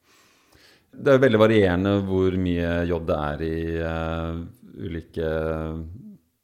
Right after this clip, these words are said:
eh, tang og tare-typer, og, eller, eller bare hvilket hav det kommer fra og så videre, men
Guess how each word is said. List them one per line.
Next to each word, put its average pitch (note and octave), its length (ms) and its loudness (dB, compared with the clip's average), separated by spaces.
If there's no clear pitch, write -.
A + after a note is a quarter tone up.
eh, D2+ 180 -10
tang F#2 200 -4
og F2 60 -4
tare-typer, E2 840 -2
og, F2 440 0
eller, E2+ 160 -4
eller E2+ 180 -4
bare F#2 280 -4
hvilket E2 260 -8
hav E2 240 -2
det E2+ 380 -2
kommer E2+ 200 -6
fra F2+ 100 -8
og E2+ 60 -6
så - 120 -12
videre, G#2+ 120 -4
men A2 180 -2